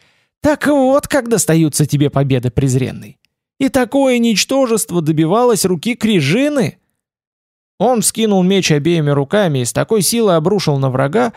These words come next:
что в плечах хрустнули суставы. Ангольд пытался уйти из-под удара, но одна рука дёргала поводья,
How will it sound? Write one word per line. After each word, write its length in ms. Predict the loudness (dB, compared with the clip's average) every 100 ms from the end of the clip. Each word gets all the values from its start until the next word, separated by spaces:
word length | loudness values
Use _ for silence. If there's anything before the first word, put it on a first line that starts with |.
| -14 _ _
что 200 | -4 -4
в 80 | 0
плечах 460 | 0 2 0 0
хрустнули 500 | -2 -2 -2 0 0
суставы. 580 | 0 -2 -4 -6 -8 -12 -20 _ _ _ _ -4
Ангольд 520 | 0 2 2 0 -2
пытался 480 | -2 0 0 2 0
уйти 300 | -2 0 -2
из-под 280 | 0 -2 -2
удара, 380 | 0 0 0
но 220 | 0 0 0
одна 300 | 0 0 0
рука 300 | 0 0 0
дёргала 440 | 0 0 -2 -2
поводья, 640 | -2 -2 0 0 -2 -2